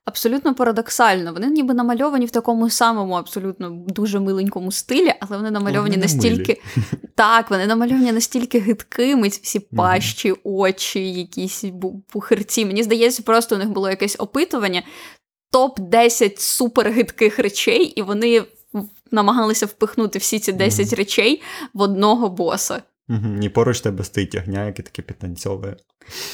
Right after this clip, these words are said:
Speaker 1: Та-та-та. І, і, і в нього ще сокира така розміром з
Speaker 2: Так,
Speaker 1: саме ягня.
Speaker 2: величезна сокира.
Speaker 1: Та.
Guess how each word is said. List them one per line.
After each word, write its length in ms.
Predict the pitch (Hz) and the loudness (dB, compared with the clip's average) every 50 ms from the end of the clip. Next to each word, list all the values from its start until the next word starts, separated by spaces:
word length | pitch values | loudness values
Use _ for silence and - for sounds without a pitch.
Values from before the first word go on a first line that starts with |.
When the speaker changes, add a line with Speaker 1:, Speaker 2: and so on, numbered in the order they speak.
| - - - - | -16 -16 -12 0
Speaker 1:
Та-та-та. 540 | 139 240 220 - 247 240 - - 165 190 208 - | 0 0 2 2 0 0 2 2 2 2 0 -2
І, 80 | - 214 | -6 -8
і, 340 | 220 240 - 302 220 156 240 | -6 -4 -4 -4 -2 0 2
і 40 | 247 | 4
в 80 | 233 233 | 4 4
нього 340 | 240 240 247 254 233 214 233 | 4 2 2 2 4 2 2
ще 300 | - - 247 202 196 208 | 2 2 2 2 2 2
сокира 520 | 208 - 233 214 - - 233 226 233 226 | 2 0 0 -2 0 2 2 4 4 2
така 260 | 220 208 180 - 175 | 0 0 -2 -2 -2
розміром 520 | - 185 180 202 208 214 185 180 170 180 202 | -2 0 -2 -2 -2 -2 -2 -2 -2 -4 -6
з 260 | 208 202 185 180 - | -6 -6 -6 -6 -4
Speaker 2:
Так, 120 | - - | 0 2
Speaker 1:
саме 280 | - 208 196 190 185 180 | 2 2 2 2 0 0
ягня. 360 | 180 185 220 226 220 185 185 | 0 2 2 2 0 2 2
Speaker 2:
величезна 260 | 185 190 101 101 98 | 0 0 -2 -4 -10
сокира. 440 | 95 - 104 - - 101 98 95 101 - _ _ _ _ _ _ - - - - - - - - - - - - - - - _ - - _ _ _ _ _ _ _ _ _ | -12 -14 -14 -12 -10 -10 -10 -10 -14 -16 _ _ _ _ _ _ -16 -14 -14 -14 -16 -18 -20 -20 -20 -20 -18 -18 -18 -18 -18 _ -20 -20 _ _ _ _ _ _ _ _ _
Speaker 1:
Та. 220 | - - 185 185 | 0 0 0 0